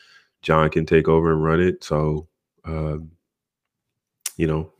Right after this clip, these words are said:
I have faith in, in, in his opinion. And, um, I know John will do the best that he can. And I, I mean, I'm honestly excited. I'm excited to see, um,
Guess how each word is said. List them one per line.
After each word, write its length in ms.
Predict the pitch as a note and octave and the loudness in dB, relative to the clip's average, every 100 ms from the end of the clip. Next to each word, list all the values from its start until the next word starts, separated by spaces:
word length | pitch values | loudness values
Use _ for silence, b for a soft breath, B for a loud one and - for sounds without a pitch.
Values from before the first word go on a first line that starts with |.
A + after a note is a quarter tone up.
| - | -18
I 400 | - G1+ A1 D2+ | -14 -10 -8 -4
have 140 | E2 D#2 | -4 -2
faith 300 | D#2+ E2 D#2+ | 2 2 2
in, 380 | D2+ D#2+ D#2 - _ | -2 -4 -6 -12 _
in, 440 | - D2+ D2+ D#2+ - _ _ _ - | -8 -6 -6 -8 -14 _ _ _ -4
in 160 | D#2 | -2
his 180 | E2+ D#2+ | 2 0
opinion. 540 | D#2 E2+ D#2+ F2 F2+ | 0 0 0 0 -2
And, 340 | E2 D#2 D#2 - B B B B B | -2 -4 -6 -12 B B B B B
um, 600 | D#2+ D#2 D#2 D#2 D#2+ E2 _ _ _ | -4 -2 -2 -4 -8 -14 _ _ _
I 120 | D#2+ | 0
know 160 | D#2+ D#2 | 4 4
John 300 | D#2 D#2+ D#2+ | 4 4 4
will 80 | D#2 | 2
do 500 | D#2 D#2+ D#2+ D#2+ D#2+ _ _ _ _ | 4 4 4 2 -4 _ _ _ _
the 140 | E2 D#2 | 2 4
best 240 | D#2+ E2 | 4 2
that 100 | - | -2
he 140 | E2 | 0
can. 460 | E2 D#2 D#2 D#2+ E2+ _ - | 0 0 0 -2 -6 _ -12
And 440 | D#2+ D2+ D#2 D2+ E2 B B B B B B | -8 -4 -4 -6 -12 B B B B B B
I, 60 | F2+ | 2
I 180 | E2+ A2 | 4 8
mean, 160 | A#2+ | 10
I'm 140 | B2+ C#3 | 10 8
honestly 320 | D3 C#3+ C3+ | 8 6 2
excited. 420 | A#2 B2+ C#3+ A#2 | 4 4 8 8
I'm 160 | E2+ F#2+ | 6 2
excited 400 | - G#2 A2 G#2 | 2 2 4 0
to 60 | |
see, 340 | G2+ G2+ G2+ F#2+ | -4 -4 -2 0
um, 400 | F#2+ F#2 F#2+ | -2 -4 -6